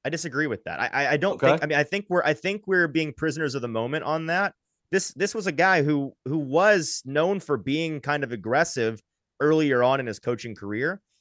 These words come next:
Speaker 1: And I struggle with this idea because on paper, a thousand percent agree, right? Like, to kick the field goal there in terms of trying to win the game, you can't do it. It's a horrible
Speaker 2: Mm-hmm.
Speaker 1: decision. It's terrible E V. You,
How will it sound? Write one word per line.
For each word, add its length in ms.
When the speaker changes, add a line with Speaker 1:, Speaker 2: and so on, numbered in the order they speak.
Speaker 1:
And 100
I 80
struggle 420
with 120
this 240
idea 280
because 320
on 180
paper, 420
a 40
thousand 420
percent 200
agree, 220
right? 240
Like, 160
to 220
kick 180
the 80
field 220
goal 160
there 240
in 80
terms 260
of 140
trying 340
to 80
win 180
the 80
game, 240
you 360
can't 240
do 100
it. 100
It's 80
a 40
horrible 300
Speaker 2:
Mm-hmm. 40
Speaker 1:
decision. 360
It's 240
terrible 320
E 80
V. 100
You, 140